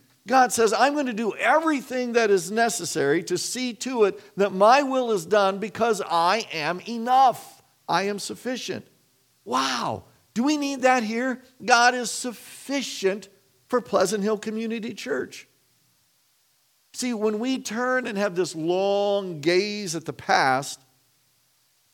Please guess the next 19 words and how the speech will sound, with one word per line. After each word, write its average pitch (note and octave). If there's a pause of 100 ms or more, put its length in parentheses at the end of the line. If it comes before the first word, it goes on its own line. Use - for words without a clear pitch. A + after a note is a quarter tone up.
it D#3+
hinders D3+
the C#3
work D3
of B2
the -
present. - (640)
None F#3+
of D#3
you C#3
drive C#3
your C#3+
vehicle B2
by G#2
staring A#2+
into G#2+
the G#2+
rearview G#2
mirror. G#2